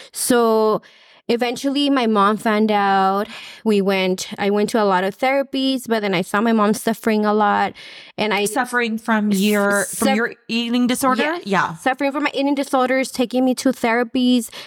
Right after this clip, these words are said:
Speaker 1: And she would always, re-, 'cause, you know, as Mexicans, they don't know, like, therapy is good.
Speaker 2: Yeah.
Speaker 1: They would think, like, "Oh my God, it's something bad.
Speaker 2: Right.
Speaker 1: Like, what are you doing?" So I would be like, "You know what? Like, this is making my mom suffer. I need to do something else."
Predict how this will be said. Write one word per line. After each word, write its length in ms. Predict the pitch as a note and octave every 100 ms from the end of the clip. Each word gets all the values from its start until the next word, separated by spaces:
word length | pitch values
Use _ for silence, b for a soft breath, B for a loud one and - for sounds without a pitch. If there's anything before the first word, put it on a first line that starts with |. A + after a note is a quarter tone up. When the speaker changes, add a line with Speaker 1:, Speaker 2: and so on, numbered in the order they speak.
| B
Speaker 1:
And 140 | A#3
she 160 | - B3+
would 120 | A3+
always, 320 | A3+ A#3 A#3+
re-, 120 | A#3+ -
'cause, 240 | C#4 A3+
you 60 | A#3
know, 80 | A3+
as 160 | G3+
Mexicans, 480 | G#3+ G3+ - G#3+ A3
they 100 | G#3
don't 140 | G#3 G3+
know, 120 | G3
like, 220 | F3 B2+
therapy 480 | - G#3 G3 G#3 F#3
is 120 | F3+ -
good. 300 | F#3 - - B
Speaker 2:
Yeah. 160 | G#3 F3+
Speaker 1:
They 80 | F3
would 100 | G#3
think, 160 | G#3 F#3+
like, 200 | C3+ -
"Oh 60 |
my 140 | G3+ F#3+
God, 180 | -
it's 140 | F3+ -
something 340 | F#3+ E3+ E3
bad. 260 | D3 C#3+ -
Speaker 2:
Right. 220 | F#3 D#3
Speaker 1:
Like, 80 | F3+
what 120 | G3
are 40 | G3
you 80 | F3+
doing?" 400 | E3+ C#3+ B2 - B B -
So 280 | - A#3
I 140 | G#3+ G#3
would 240 | G#3+ G#3
be 160 | A#3 A3+
like, 680 | G#3+ G3 F#3 F3+ F3 - -
"You 160 | A3 A3
know 140 | A3
what? 180 | A3+ A3
Like, 180 | G3+ F#3+
this 120 | F#3+
is 80 | G#3
making 240 | F#3 F#3+
my 100 | A3
mom 240 | G3 F#3+ G3
suffer. 560 | - G#3 - A3+ G3+ G3+ B B
I 80 | G#3+
need 120 | C4+
to 100 | C#4+
do 100 | C4
something 380 | C4 C#4+ C4+ A3+
else." 520 | A3 D4+ G#3 G#3 -